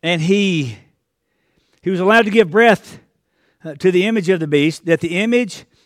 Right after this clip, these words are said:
of the beast should both speak and cause as many as would not worship the image of the beast to be killed. He causes all, both small and great, both rich and poor, both free and slave, to receive the mark on his right hand or on his forehead.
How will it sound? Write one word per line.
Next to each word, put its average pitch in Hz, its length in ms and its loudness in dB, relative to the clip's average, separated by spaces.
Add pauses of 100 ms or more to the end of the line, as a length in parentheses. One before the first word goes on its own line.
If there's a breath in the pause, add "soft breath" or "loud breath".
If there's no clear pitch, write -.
(100)
of 165 140 2
the 160 80 -6
beast 202 260 2
should 156 220 -4
both 190 220 0
speak 247 540 -2
and 226 300 -2
cause 226 380 -2
as 175 140 -4
many 226 320 -2
as 202 180 0
would 170 180 -6
not 196 300 -4
worship 208 320 -6
the 175 160 -4
image 208 340 -8 (360 soft breath)
of 165 140 0
the 156 80 -4
beast 175 260 0
to 175 80 -8
be 165 160 -2
killed. 107 500 -8 (640)
He 147 140 -6
causes 165 420 -2
all, 180 240 0
both 165 220 -2
small 180 360 -6
and 165 80 -8
great, 180 280 -2
both 156 180 -6
rich 180 300 -6
and 156 120 -10
poor, 196 220 -4
both 156 260 -6
free 196 300 -6
and 151 100 -8
slave, 190 380 -4 (360 soft breath)
to 170 120 -6
receive 226 500 -2
the 185 80 -2
mark 214 420 -2
on 175 120 -8
his 147 140 -8
right 185 260 0
hand 202 320 -8
or 165 180 -6
on 180 80 -8
his 170 120 -10
forehead. 143 320 -6